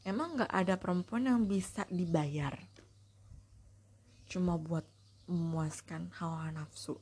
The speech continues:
Itu anak loh. Masa depannya masih panjang, apalagi umurnya itu, eh, belum genap sepuluh tahun. Masa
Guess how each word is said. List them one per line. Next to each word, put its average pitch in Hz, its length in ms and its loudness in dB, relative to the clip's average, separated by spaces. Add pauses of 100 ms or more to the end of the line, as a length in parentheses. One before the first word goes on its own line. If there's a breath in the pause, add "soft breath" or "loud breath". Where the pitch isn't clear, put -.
(100)
Itu 226 240 -2
anak 190 480 2
loh. 156 320 2 (1900 loud breath)
Masa 175 240 -2
depannya 170 560 -2
masih 185 320 0
panjang, 160 640 -2
apalagi 160 480 -2
umurnya 160 560 0
itu, 254 320 -2 (640 loud breath)
eh, 165 240 4
belum 214 540 2 (240)
genap 180 340 0
sepuluh 170 400 -10
tahun. 160 480 -8 (1400 loud breath)
Masa 208 320 -2